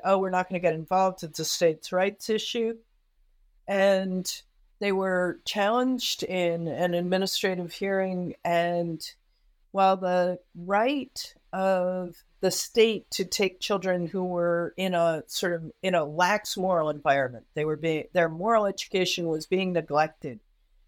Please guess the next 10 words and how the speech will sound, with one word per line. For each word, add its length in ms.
because 1000
their 200
mothers 480
were 120
no 220
longer 360
married 420
to 140
a 80
father. 480